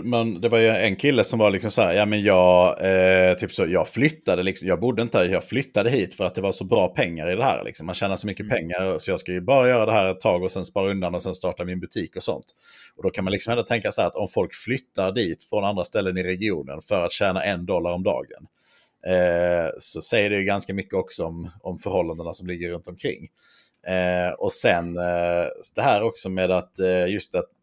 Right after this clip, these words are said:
Speaker 1: mycket av västvärlden liksom sätter ju sina, alltså pengarna på att, eh, miljöräddningen är liksom att vi måste ha, eh, batterierna.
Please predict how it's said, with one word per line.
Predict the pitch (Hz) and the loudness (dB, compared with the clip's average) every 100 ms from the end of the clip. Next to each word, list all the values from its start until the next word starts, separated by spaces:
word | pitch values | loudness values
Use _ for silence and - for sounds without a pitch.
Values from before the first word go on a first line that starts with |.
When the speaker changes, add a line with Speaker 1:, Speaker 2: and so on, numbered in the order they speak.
| 73 _ | _ _
Speaker 1:
mycket | 87 110 - - 90 | -6 -6 -4 -2 -2
av | 87 | 0
västvärlden | 131 - 107 95 95 98 95 - | -2 0 2 2 0 -2 -4 -6
liksom | 95 - 92 95 - | -10 -8 -8 -8 -8
sätter | - - 95 90 | -8 -4 -4 -6
ju | 90 | -6
sina, | 98 92 92 92 92 90 - 67 | -4 0 2 2 2 0 -4 -10
alltså | 98 - - | -8 -8 -4
pengarna | 107 87 87 87 | -4 -2 -4 -4
på | 85 95 87 87 _ - - - | -4 0 0 0 _ -20 -18 -8
att, | 92 - 98 | -8 -6 -2
eh, | 90 90 90 90 - | 2 2 2 2 -2
miljöräddningen | 98 104 107 107 107 95 85 82 87 92 | -4 -2 2 4 4 2 -4 -6 -8 -4
är | 98 87 82 | 0 0 0
liksom | 85 - 90 87 | -4 -6 -8 -6
att | 82 | -8
vi | 90 | -6
måste | 87 - | -6 -4
ha, | 95 82 82 60 - - | 0 0 -2 -6 -14 -12
eh, | 87 | -8
batterierna. | 87 - 98 - - | -8 -6 -6 -6 -10